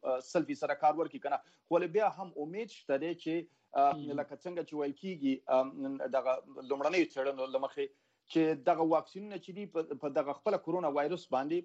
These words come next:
Speaker 1: په ټولیزه
Speaker 2: مهم.
Speaker 1: توګه باندې مثبت اثر درلودی شي د مخنیوي په برخه کې، چې هغه پکې دغه نوی شکل هم شاملولی شو موږ.
Speaker 2: مهم.
Speaker 1: ځکه، اه، دا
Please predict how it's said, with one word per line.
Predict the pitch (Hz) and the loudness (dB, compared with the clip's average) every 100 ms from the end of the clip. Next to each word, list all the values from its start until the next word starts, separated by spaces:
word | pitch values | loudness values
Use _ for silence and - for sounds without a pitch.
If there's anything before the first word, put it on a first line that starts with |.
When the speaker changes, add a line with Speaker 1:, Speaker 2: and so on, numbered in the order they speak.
| - | -4
Speaker 1:
په | - | -6
ټولیزه | 135 156 143 | 0 0 0
Speaker 2:
مهم. | 127 | 0
Speaker 1:
توګه | 139 135 | -2 2
باندې | 143 143 147 147 - _ | 2 2 0 0 -4 _
مثبت | 131 135 160 185 | -2 2 2 0
اثر | 139 160 135 | -2 -2 0
درلودی | 127 123 135 156 | -2 -2 0 0
شي | 120 | -2
د | 123 | -6
مخنیوي | - 127 143 | -4 2 2
په | 135 | 2
برخه | 120 120 117 | 0 0 -2
کې، | 127 113 | -10 -6
چې | 139 | 0
هغه | 139 175 | 2 2
پکې | 175 147 143 | 0 -2 0
دغه | 139 | 0
نوی | 165 160 | 0 0
شکل | 135 165 - 127 | 0 -2 -4 -6
هم | - 160 - | -4 -6 -2
شاملولی | 117 117 117 117 110 | -2 0 -2 -2 -6
شو | - | -8
موږ. | 117 110 | -14 -12
Speaker 2:
مهم. | 135 127 | -12 0
Speaker 1:
ځکه، | 165 147 | 4 6
اه، | 147 143 | 4 4
دا | 139 | 4